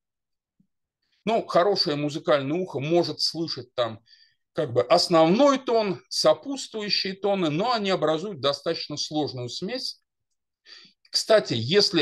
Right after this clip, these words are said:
ребят, ну вот кто-то, так сказать, музыкален и обладает, так сказать, соответствующей наблюдательностью, хорошим слухом, может там на Ютьюбе на-, найти, так сказать, какого-то из крупных, э, замечательных ударников, там, ну вот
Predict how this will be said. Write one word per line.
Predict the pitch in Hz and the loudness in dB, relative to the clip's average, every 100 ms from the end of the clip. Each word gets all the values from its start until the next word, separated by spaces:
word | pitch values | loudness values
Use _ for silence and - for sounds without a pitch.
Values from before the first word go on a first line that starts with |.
| 131 | 2
ребят, | 135 139 131 - | 2 2 0 2
ну | 160 | 0
вот | 151 - | 0 -2
кто-то, | 151 131 117 110 | -6 -6 -6 -6
так | 120 | -4
сказать, | - 110 - | -4 -4 -6
музыкален | 127 135 143 170 214 190 131 | -4 -2 -2 2 2 2 -2
и | 123 117 123 | -4 -6 -6
обладает, | 117 127 127 113 - | -2 0 0 -4 -8
так | 110 | -14
сказать, | - 107 - _ | -14 -16 -20 _
соответствующей | - 147 131 127 120 117 - 117 | -4 -2 -2 -2 -6 -8 -8 -6
наблюдательностью, | 123 120 135 196 196 - - - | -6 -4 -2 -2 -2 -8 -10 -4
хорошим | 139 131 123 120 | -2 -2 -6 -10
слухом, | - 226 - - _ - - - - | -10 -8 -8 -10 _ -20 -20 -14 2
может | 160 160 - | 4 4 4
там | 135 127 | 2 4
на | 143 | 4
Ютьюбе | 147 151 165 135 117 104 | 2 0 0 0 0 -2
на-, | 113 135 127 | -2 0 0
найти, | 123 139 139 - | 0 -2 -2 -10
так | - 113 | -10 -10
сказать, | - 107 | -8 -6
какого-то | 127 123 113 113 | -6 -4 -4 -6
из | 117 | -8
крупных, | - 151 135 113 - - _ - - - _ | -4 -4 -4 -8 -12 -20 _ -20 -20 -20 _
э, | 104 113 117 | -6 -6 -4
замечательных | 110 127 135 - 113 - - | -4 -2 -2 -2 -6 -8 -12
ударников, | 123 139 190 180 165 - | -2 2 2 0 -2 -2
там, | 143 123 123 | -2 0 -2
ну | 123 | -8
вот | - | -10